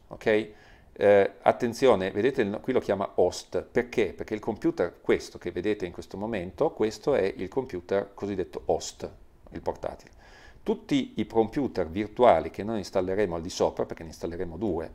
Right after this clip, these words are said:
un Windows e un, un Linux, sono chiamati guest, cioè ospiti, ok? Quindi allora, oltre a questo,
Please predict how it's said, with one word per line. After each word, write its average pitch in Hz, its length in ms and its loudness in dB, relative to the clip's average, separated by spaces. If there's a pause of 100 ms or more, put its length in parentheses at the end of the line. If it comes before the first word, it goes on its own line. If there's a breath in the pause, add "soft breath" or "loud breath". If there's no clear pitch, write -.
(200 soft breath)
un 87 140 -10
Windows 139 640 0 (100)
e 87 160 -6
un, 85 440 -10
un 87 140 -8
Linux, 92 520 -8 (280 loud breath)
sono 95 480 0
chiamati 80 500 -4
guest, - 480 -10 (200)
cioè - 340 -2
ospiti, - 440 -12 (320)
ok? 127 340 -2 (640 loud breath)
Quindi 123 220 2
allora, 95 420 8
oltre 165 300 4
a 160 40 -2
questo, - 640 0